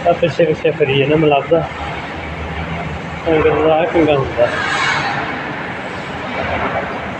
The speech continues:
ਮੈਨੂੰ ਖੜ੍ਹਦੀਆਂ ਵੀ ਨਹੀਂ ਹੈਗੇ ਦੋ ਮਿੰਟ। ਗੁਰੂ ਘਰੇ ਆਏਂਗੇ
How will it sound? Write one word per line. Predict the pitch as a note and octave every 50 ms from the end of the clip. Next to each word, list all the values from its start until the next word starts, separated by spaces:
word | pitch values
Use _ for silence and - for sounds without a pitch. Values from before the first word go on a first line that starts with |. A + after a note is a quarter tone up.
| - - D3+
ਮੈਨੂੰ | D3+ D#3 E3+ F3 - - - - - G#3 G#3+ G3+ G3+ G3 - - - - C#3+ - - C3+ C#3 D3 D3+ - - - - - - - - - - - - - -
ਖੜ੍ਹਦੀਆਂ | E3 E3 D#3+ - - G#3 G3+ F#3+
ਵੀ | F#3+ F3
ਨਹੀਂ | D#3+ D3+ C#3
ਹੈਗੇ | C3+ C3+ C#3+ D3+
ਦੋ | D3 D#3 D3+ D3
ਮਿੰਟ। | D3 C3+ - - C3+ B2+ - - - - - - - - - - - - - - - - - - - - - - - - - - - - - -
ਗੁਰੂ | - D3+ D#3 E3
ਘਰੇ | E3+ F3 F3+ F3 D#3+
ਆਏਂਗੇ | D3 C#3+ C#3+ C#3+ D3+ D3+ D#3+ E3+